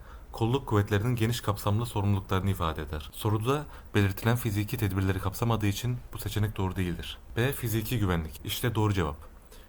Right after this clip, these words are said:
Fiziki güvenlik, tehlikelere karşı somut ve fiziksel önlemler almayı ifade eder. Tel örgü, bariyer, kapan, kartlı geçiş sistemi gibi önlemler tamamen fiziksel unsurlardır.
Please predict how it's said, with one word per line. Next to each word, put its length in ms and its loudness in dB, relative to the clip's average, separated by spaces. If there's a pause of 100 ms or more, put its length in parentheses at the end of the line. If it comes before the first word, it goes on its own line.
(100)
Fiziki 420 -2
güvenlik, 500 0 (200)
tehlikelere 480 2
karşı 300 -2
somut 360 -2
ve 100 2 (360)
fiziksel 400 0
önlemler 380 4
almayı 340 2
ifade 360 -2
eder. 320 -6 (560)
Tel 200 2
örgü, 320 2 (400)
bariyer, 460 4 (320)
kapan, 400 2 (360)
kartlı 320 -2
geçiş 260 -2
sistemi 280 -2
gibi 140 -2
önlemler 480 0 (120)
tamamen 380 2
fiziksel 420 -4
unsurlardır. 680 -6